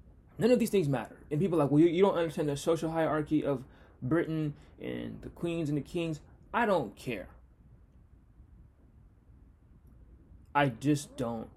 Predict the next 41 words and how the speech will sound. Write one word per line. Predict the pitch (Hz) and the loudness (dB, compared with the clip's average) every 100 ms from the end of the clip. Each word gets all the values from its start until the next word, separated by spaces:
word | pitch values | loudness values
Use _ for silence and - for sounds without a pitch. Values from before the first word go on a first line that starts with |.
| - - - | -20 -20 -12
give | 127 | -10
a | 107 | -10
damn. | 95 101 90 85 - | -10 -12 -12 -18 -6
I | 139 139 | -2 2
never | 151 156 | 2 2
did | 139 127 135 | 2 0 -2
care. | - 113 104 92 - - | -4 -10 -10 -10 -18 -2
First | 180 196 | 0 0
of | 117 | -2
all, | 117 - | -2 0
I | 156 | 0
never | 196 151 | 2 2
cared | 175 | 2
about | 151 | 2
the | 139 | 2
social | 139 143 135 | 0 -2 0
hierarchy | 143 131 143 131 135 127 - | 2 4 2 2 0 0 -6
of | 127 | 4
our | 156 247 | 10 10
presidency. | 180 165 135 123 - 104 - - - - - | 10 2 2 -2 -6 -12 -12 -20 -20 -8 4
I | 220 | 6
didn't | 262 180 | 6 10
care | 247 | 10
about | 247 226 156 | 10 6 6
that | 233 240 - | 4 4 4
either. | 262 139 - - - - | 4 4 0 -14 -20 -2
I | 190 | 10
never | 277 269 | 10 10
did | 269 - | 8 4
care. | - 127 - - - - | 2 -8 -10 -20 -18 8
You | 202 | 10
understand | 262 - 240 | 10 8 4
what | 240 | 4
I'm | 220 | 4
saying? | 185 214 240 226 | 2 2 2 0
I | 170 156 | -2 2
never | 175 185 175 | 2 2 2
did | 143 147 | 2 0
care. | - 120 - - - - - - | -2 -12 -12 -20 -20 -20 -20 -12
So | - 180 170 | 4 6 6
for | 147 156 147 127 | 6 4 4 4